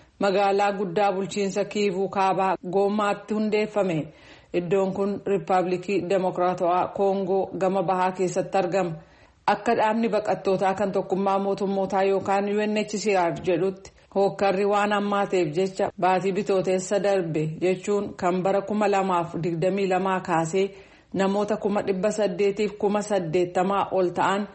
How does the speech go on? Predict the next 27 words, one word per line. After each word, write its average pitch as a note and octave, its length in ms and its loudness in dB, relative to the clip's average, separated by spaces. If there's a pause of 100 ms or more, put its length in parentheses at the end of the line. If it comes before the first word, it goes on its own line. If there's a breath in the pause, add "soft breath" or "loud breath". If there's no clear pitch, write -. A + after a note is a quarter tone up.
(280 loud breath)
biyyattii G3 540 0
bahaa F#3+ 340 0
keessatti G3 640 -2 (220)
manaaf G3 460 2
qe'ee G3+ 160 2
ofii G#3 380 2
irraa F3+ 320 2
buqqa'uuf F#3 540 0 (100)
dirqisiifamaniiru. G3 1000 0 (480 soft breath)
Aan G3 420 2
Linder G3 500 0 (420 loud breath)
itti G3 180 -2
gaafatamtuu G3+ 720 0
jila G3 280 0
xiqqaa F#3+ 460 0
Goomaa G3 460 0
keessaa F#3+ 520 0 (100)
kan G3 240 0
koree G3+ 320 2
fannoo G3 540 0
diimaa F#3+ 340 0
addunyaa F3+ 520 0
yoo G3 160 2
ta'an G3 320 0 (380 loud breath)
namoonni G#3+ 480 2
as G#3 180 0
jiran G3 280 2